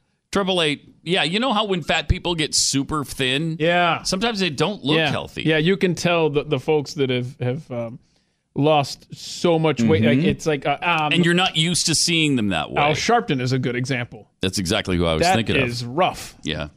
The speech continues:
Speaker 2: Mm-hmm. 'Cause
Speaker 1: Yep.
Speaker 2: then your head is, like, big,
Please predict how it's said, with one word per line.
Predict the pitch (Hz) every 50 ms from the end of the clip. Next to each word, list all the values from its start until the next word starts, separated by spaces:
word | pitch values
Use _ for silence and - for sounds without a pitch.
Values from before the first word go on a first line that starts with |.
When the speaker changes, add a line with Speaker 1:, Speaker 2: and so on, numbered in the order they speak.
| _ - 113
Speaker 2:
Mm-hmm. | 117 113 104 - - 156 165 160 139 - _
'Cause | 131 127 -
Speaker 1:
Yep. | 95 -
Speaker 2:
then | 143 135 131 135 - _ _ _ _ _ _ _
your | - 113 -
head | - 160 208 226 190
is, | 151 139 131 -
like, | 151 131 123 123 117 - - 165
big, | 170 208 247 220 151 147 156 151 131 -